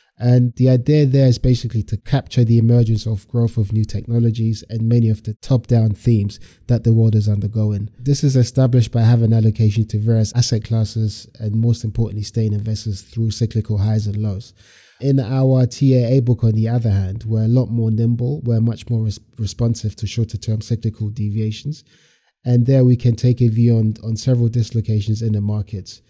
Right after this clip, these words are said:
If we believe asset classes stands at historical extreme valuations, for examples,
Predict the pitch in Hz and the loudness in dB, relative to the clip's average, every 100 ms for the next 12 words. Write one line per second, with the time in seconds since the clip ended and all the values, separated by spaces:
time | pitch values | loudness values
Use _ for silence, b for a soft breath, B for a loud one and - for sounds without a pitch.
0 | _ - 135 - 123 120 120 117 123 120 | _ -2 -2 2 2 4 2 2 -2 -2
1 | 110 113 110 107 104 - 113 110 95 104 | -4 -2 -2 -6 -8 -6 -4 -4 -4 -6
2 | - 127 117 113 107 101 - - 117 113 | -2 0 0 0 -4 -4 -10 -4 -2 0
3 | 110 113 107 110 113 - 110 117 113 113 | -2 -6 -6 -4 -4 -6 -8 -6 -4 -4
4 | 113 110 110 107 | -6 -6 -8 -8